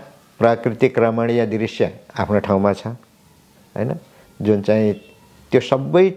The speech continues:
भएको कारणले त्यहाँ सबै किसिमको जीवजन्तु चाहिँ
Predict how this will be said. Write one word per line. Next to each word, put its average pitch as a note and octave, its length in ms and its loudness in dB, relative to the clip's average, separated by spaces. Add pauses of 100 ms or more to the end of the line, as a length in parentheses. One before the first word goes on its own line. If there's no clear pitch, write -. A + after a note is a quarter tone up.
(300)
भएको C3 380 0
कारणले B2+ 460 -2
त्यहाँ C#3 200 -4
सबै G#3 320 0
किसिमको F#3 420 -2
जीवजन्तु A#2+ 640 -2
चाहिँ B2 260 -2